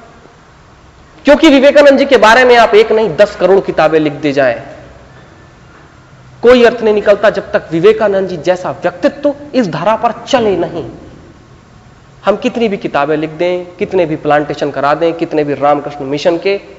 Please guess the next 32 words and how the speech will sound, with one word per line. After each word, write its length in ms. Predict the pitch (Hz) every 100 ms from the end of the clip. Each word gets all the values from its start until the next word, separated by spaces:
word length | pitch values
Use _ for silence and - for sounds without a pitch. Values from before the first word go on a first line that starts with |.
| - -
स्थापनाएं 680 | - - 233 220 196 147
करा 240 | 131 120 131
दें, 180 | 127 113 - - - _ _
कितने 260 | 226 240 233
भी 160 | 214 190
स्कूल 400 | - 240 254 240
खोल 260 | - 202
दें 120 | 208 180
जो 100 | 180
वो 100 | 180
स्कूल 320 | - 185 170
चल 260 | - 151
रहे 200 | 135 123
हैं, 200 | 120 123 - - _ _ -
अर्थ 240 | 220 -
कुछ 160 | 185 190
नहीं 100 | 165
निकलता 420 | 160 160 160 170
जब 240 | 151 -
तक 220 | 190 185 -
उस 180 | 214 165
जैसे 340 | 160 170 175 135 -
व्यक्ति 320 | 165 - 226
को 240 | - 233 233 - - -
हम 160 | 175 165
दोबारा 720 | 139 160 160 202 220 220 - - -
अपने 300 | 196 - 240
कहीं 320 | - 185 190 175
समाज 500 | - 160 175 170 -
के 120 | 143
बीच 340 | - 180 185
से 260 | - 214